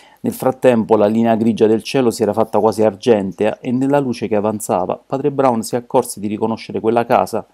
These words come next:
che apparteneva a un anglo-indiano, il maggiore Putnam,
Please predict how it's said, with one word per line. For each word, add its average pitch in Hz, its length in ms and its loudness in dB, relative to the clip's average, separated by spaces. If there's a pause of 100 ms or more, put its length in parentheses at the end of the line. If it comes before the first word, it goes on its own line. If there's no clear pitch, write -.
(340)
che - 100 -4
apparteneva 135 580 0
a 110 40 4
un 113 180 0
anglo-indiano, 113 1000 0
il 104 100 -8
maggiore 104 440 -2
Putnam, 117 580 -4